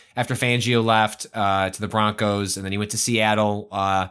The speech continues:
and was on the Seahawks, and then came over to the Eagles. Um, so, you know, I, I,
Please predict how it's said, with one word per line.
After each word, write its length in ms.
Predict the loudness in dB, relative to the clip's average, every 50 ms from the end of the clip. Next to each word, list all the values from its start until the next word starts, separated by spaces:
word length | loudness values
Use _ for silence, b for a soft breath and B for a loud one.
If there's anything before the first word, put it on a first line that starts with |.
| b b b b b b _
and 120 | -8 -6
was 140 | -6 -6 -6
on 40 | -4
the 60 | -4
Seahawks, 640 | -2 -2 0 0 2 2 2 2 2 0 -2 -6 -8
and 100 | -6 -8
then 120 | -8 -6
came 240 | -6 -6 -4 -4 -4
over 200 | -4 -6 -6 -8
to 480 | -6 -4 -4 -2 -2 -2 -4 -4 -6 b b b b b b b b
the 100 | -2 0
Eagles. 600 | 2 4 4 2 2 0 -2 -4 -6 -6 -6 -6 -4 0
Um, 500 | 2 4 4 6 4 4 2 0 -4 -6
so, 160 | -6 -6 -6 -4
you 120 | -2 -2
know, 120 | 2 4
I, 100 | 4 4
I, 260 | 2 0 -4 -8 -8